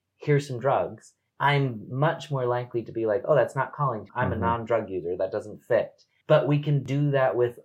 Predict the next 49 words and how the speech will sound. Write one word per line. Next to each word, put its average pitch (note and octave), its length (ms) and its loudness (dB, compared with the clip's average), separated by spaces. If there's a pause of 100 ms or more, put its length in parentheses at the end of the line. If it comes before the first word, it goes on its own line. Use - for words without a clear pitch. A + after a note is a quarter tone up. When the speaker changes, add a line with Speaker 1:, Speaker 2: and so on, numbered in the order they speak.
Speaker 1:
all A2+ 160 0
kinds D3+ 360 -4
of - 100 -10
things, F#2 340 -10
right? G#2 160 0
If G#2+ 220 -4
we, G#2+ 320 -6 (240)
in B2 500 -2
school, C#3+ 720 2 (280)
right, A2+ 260 0
we B2 100 2
can B2 140 -6
say, A#2 320 2
"I'm D3 180 2
a C3+ 80 2
homework A#2+ 580 -2
doer." F2+ 340 -4
Speaker 2:
Mm-hmm. F#2 300 -6 (560)
Speaker 1:
And B2+ 180 -2
so B2+ 160 2
when A#2+ 180 0
something C3 480 -2
comes A#2+ 300 -2
up C3 260 2
and A2 100 -4
it's G#2+ 180 -8
like, G#2 300 0
"Hey, A2+ 300 -2
do G2 120 -14
you A2 60 -4
wanna A2+ 200 -4
go G#2+ 120 0
to G#2 80 -2
this F#3+ 260 0
thing F#3+ 320 -6 (480)
or B2+ 120 4
do B2+ 80 2
you B2 60 2
wanna B2 180 2
do A#2 80 -2
your A2 140 2
homework?" G#2+ 480 -8 (320)
I'm C3 220 0
much D#3 320 0
more C3+ 160 0
likely A#2+ 320 0
to G#2+ 60 -4
be G#2+ 120 -2
like, G2+ 240 0